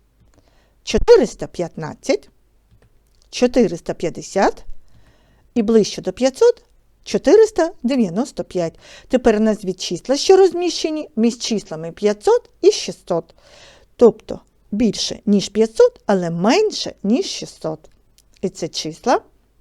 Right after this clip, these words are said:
п'ятсот двадцять, п'ятсот сорок п'ять, п'ятсот шістдесят, п'ятсот вісімдесят три. Тепер виконуємо письмове завдання шістсот вісім.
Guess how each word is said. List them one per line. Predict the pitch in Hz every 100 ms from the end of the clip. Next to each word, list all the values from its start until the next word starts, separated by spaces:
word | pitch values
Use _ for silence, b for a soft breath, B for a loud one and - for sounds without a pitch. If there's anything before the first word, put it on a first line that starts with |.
| _
п'ятсот | - 233 - 190
двадцять, | 156 151 143 - 269 - - b b
п'ятсот | - 302 302 466 -
сорок | 180 151 -
п'ять, | - 170 190 - _ _
п'ятсот | 226 262 269 - 165
шістдесят, | - - 170 - - 240 359 - - _ _
п'ятсот | - 165 - 277 440 -
вісімдесят | 240 247 175 143 143 247 294 -
три. | - 156 - - _ _ _ _ _ _ _ _ - -
Тепер | 208 208
виконуємо | 190 196 - 226 254 277
письмове | 269 240 196 247 427 247 b b
завдання | 196 185 175 247 403
шістсот | - - - 262 269
вісім. | 170 156 - -